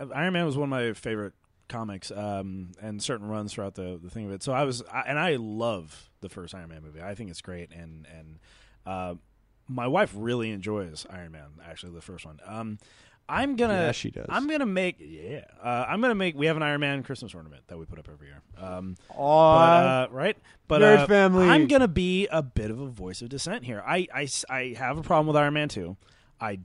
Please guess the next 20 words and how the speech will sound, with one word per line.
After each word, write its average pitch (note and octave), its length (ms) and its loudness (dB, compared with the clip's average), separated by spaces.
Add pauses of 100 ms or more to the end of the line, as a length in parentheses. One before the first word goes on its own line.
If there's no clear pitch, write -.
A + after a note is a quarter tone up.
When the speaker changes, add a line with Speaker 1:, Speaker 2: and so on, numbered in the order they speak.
Speaker 1:
definitely, A#2+ 600 -4
it's A2 220 -12
obvious B2 500 0
that G#2+ 160 -6 (300)
Marvel, G#2+ 500 -4 (100)
the G#2 100 -12
studio, G2+ 720 -4 (800)
in, A#2+ 200 -8
in, A#2+ 260 -8
injected A#2+ 460 -6
quite D3 300 -2
a C3 60 -2
bit B2 180 0
that A2+ 160 -6
they A#2 140 -6
needed A2 300 -6
to G2+ 40 -12
be G2 160 -8
in G2+ 120 -10
here. E2+ 280 -16